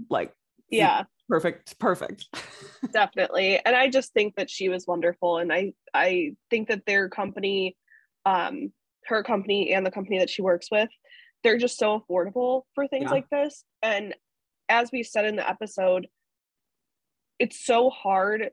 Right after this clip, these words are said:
Speaker 2: to make decisions about, like, going off the pill. Like, everybody knows that I've been, like, trying to go on that journey and, like,
Speaker 1: Right.
Speaker 2: figure it out. Um, especially if you can't afford things like that right off the bat. Like you said, like, we're saving for,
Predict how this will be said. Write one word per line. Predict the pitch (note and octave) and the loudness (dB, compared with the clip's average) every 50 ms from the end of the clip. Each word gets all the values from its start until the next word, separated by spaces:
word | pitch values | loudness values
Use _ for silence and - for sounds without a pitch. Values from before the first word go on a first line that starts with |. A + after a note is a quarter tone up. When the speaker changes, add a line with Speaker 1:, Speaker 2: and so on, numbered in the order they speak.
| _ - - - - | _ -14 -16 -10 -6
Speaker 2:
to | - G#3+ G#3+ G#3 G#3 G#3 G3 F#3+ - | -2 -2 0 0 -2 -2 -2 -2 -2
make | G3+ G3 F#3+ F#3 - | 0 0 0 -2 -2
decisions | G3 F#3+ - F3 F3+ G3+ G3+ G#3 A3 A3+ A3+ - | -6 -2 0 0 2 2 0 0 0 -2 -2 0
about, | F#3+ G3 F3 D#3+ - | 2 2 2 4 4
like, | E3+ E3+ G3 - | 2 0 0 2
going | F3 D#3+ E3 F3+ F3+ | 2 2 2 2 2
off | F#3 F#3 - | 0 0 -2
the | - A3 | -4 -2
pill. | - C4+ A3+ F#3+ | 2 4 6 6
Like, | F3 F#3 - | 6 6 4
everybody | - - G#3 G3+ G3+ G#3 G3 | 4 2 2 2 0 0 2
knows | G3 F#3 F3+ F#3 - | 2 0 0 -2 -2
that | - F3 | -2 -2
I've | - - F#3 F3+ - | 0 0 0 0 -2
been, | F#3+ F#3 | -4 -4
like, | F3 F3+ F#3+ _ | -4 -4 -6 _
trying | - - F#3 E3+ | -6 -6 -6 -4
to | F3 F3 | -4 -4
go | - F#3 E3+ | -2 -2 -2
on | E3 F3 | -2 -4
that | D#3+ B2+ - | -6 -6 -4
journey | F#3+ F#3 F3 D#3+ D#3+ E3+ E3+ - - | -2 -2 -2 -2 -4 -4 -6 -4 -4
and, | F3+ F#3 | -4 -2
like, | F#3 F3 E3+ | -2 -2 -2
Speaker 1:
Right. | - C#3 | -2 -2
Speaker 2:
figure | F3 E3+ F3 E3 | -2 0 0 0
it | D#3+ | 2
out. | D#3+ E3 E3+ F3+ A#3 B3+ - _ - - - - - - - - | 2 2 4 4 4 2 2 _ -14 -20 -20 -20 -20 -20 -6 -2
Um, | G3+ G3 F#3 E3+ D#3 - - - - - _ _ _ _ _ _ _ - | 0 0 2 0 0 -2 -6 -10 -14 -14 _ _ _ _ _ _ _ -6
especially | A3+ A3 - - G#3+ G3+ - - G#3 G#3 | -6 -2 -2 -2 -2 -2 0 2 2 2
if | G3 - | 2 0
you | G#3 F#3+ | -6 -10
can't | - - G3+ F3+ - - | -6 -4 -6 -6 -6 -8
afford | G3 - - E3+ E3+ F3+ G3 - | -12 -8 -6 -4 -4 -4 -4 -4
things | - A#3 A3+ B3 - | -4 -4 -2 -2 -2
like | B3+ B3 B3+ - | -2 -2 0 2
that | C#4 C4+ C4 - | 2 2 4 4
right | B3 C#4 C#4 C#4 - _ _ _ - | 4 2 2 0 -2 _ _ _ 0
off | B3+ C4+ - | 0 0 0
the | D4 | -2
bat. | C4 C#4+ C#4+ D4 C#4 - | 0 2 2 2 2 0
Like | G#3 G#3 G3+ | -2 -4 -6
you | G3+ G3 | -8 -6
said, | - G#3 F#3+ F3+ | -4 -4 -2 -2
like, | F#3 F3+ - | -2 -4 -4
we're | F#3+ F#3+ G3 | -6 -6 -4
saving | - G3 F#3 F3+ F#3+ F#3+ G3 - | -4 -4 -4 -4 -4 -6 -6 -4
for, | G3+ F#3+ F#3 F#3 F3 | -2 -2 0 -2 -2